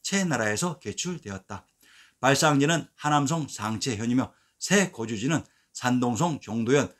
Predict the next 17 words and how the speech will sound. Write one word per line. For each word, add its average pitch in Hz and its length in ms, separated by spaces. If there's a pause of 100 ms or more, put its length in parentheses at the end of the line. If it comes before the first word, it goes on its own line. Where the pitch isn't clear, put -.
(140)
절강성 113 680
반안현이다. 98 1300 (1700)
최나라가 151 520
처음 156 300
있었던 127 360
곳은 120 220 (260)
은나라의 123 500
제사를 123 460
지내라고 110 480 (200)
은 117 180
땅에 143 300
봉해지기 110 540
때문에 131 320 (140)
상체가 98 560
되지만 110 360 (300)
새 180 320
거주지는 120 460